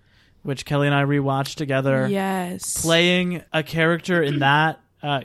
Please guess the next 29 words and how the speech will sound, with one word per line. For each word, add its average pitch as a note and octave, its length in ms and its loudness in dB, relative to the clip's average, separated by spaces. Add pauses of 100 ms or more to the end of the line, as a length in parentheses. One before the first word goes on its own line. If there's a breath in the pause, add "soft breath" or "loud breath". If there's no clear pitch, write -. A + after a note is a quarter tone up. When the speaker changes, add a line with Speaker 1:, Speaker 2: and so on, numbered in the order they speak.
Speaker 1:
playing D3+ 500 2 (180)
a D3 80 -4
white D3 300 2
rapper D3 340 0
who D3 80 0
is C3+ 100 -2
so C#3+ 240 0
specific C#3+ 600 -4 (320 soft breath)
that D3+ 80 -4
it C#3+ 80 -4
feels D#3 280 0
like D3 260 -4 (420)
it D3+ 180 -2
must C#3+ 400 -4
be E3 140 -2
who D#3+ 160 0
he D3+ 160 0
is D3 120 0
in D3 100 -2
real C3 180 -4
life. C3 400 -6 (440 soft breath)
And E3 140 0
then D#3+ 140 4
in D3+ 160 0
this, E3+ 280 0
he E3+ 200 -2
is, D3 180 -2
like, C3+ 260 0
this - 380 -2